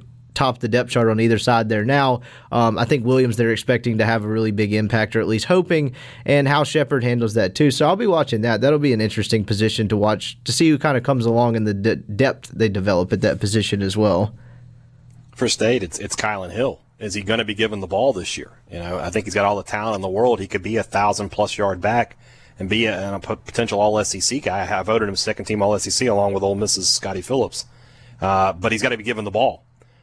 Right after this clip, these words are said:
Speaker 2: So, you know, we'll find out for sure if, you know, the, the Nick Fitzgerald was making bad decisions or if this is just the way the offense is gonna go.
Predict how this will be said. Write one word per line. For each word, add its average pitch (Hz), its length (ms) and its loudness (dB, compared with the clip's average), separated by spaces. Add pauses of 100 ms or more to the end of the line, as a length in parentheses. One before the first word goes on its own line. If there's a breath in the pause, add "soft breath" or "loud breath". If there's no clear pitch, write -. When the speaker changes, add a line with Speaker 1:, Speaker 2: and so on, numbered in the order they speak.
Speaker 2:
So, 101 420 -2
you 202 80 -4
know, - 80 -4
we'll 104 140 -2
find 127 300 0
out 120 220 -2
for 110 140 -8
sure 131 440 2
if, - 300 -6
you 113 80 -4
know, 98 300 -2
the, 98 180 0
the 85 320 -4 (240)
Nick 107 240 -2
Fitzgerald 113 400 0
was 104 140 -4
making 110 300 -4
bad 110 260 2
decisions 127 600 0
or 104 140 4
if 90 80 -4
this 107 120 -6
is - 40 -8
just 110 200 -6
the 113 40 2
way 107 140 4
the 104 80 -4
offense 107 400 -2
is 95 100 -8
gonna 95 200 -4
go. 110 280 0